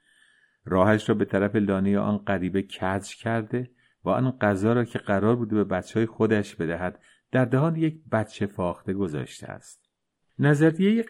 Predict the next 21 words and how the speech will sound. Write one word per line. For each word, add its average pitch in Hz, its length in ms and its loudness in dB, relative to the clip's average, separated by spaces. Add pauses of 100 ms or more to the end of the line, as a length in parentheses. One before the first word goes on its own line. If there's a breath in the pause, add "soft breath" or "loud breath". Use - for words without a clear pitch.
(200)
غیر 123 260 6
قابل 104 300 4
مقاومت 92 580 0
بودن 98 500 -4 (800)
با 80 120 0
دیدگاه 85 460 -2
اولین 107 460 -2
پرنده‌شناسان 98 920 -4
آلمانی 101 460 0
هماهنگ 110 540 -2
است 131 420 -10
که 90 100 -2
رفتار 98 400 -2
پرنده‌هایی 110 580 0
را 127 80 -2
که 120 160 -2
جوجه‌های 113 640 0
دیگر 117 380 0
را 123 120 0
بزرگ 117 460 0
می‌کردند 98 720 -2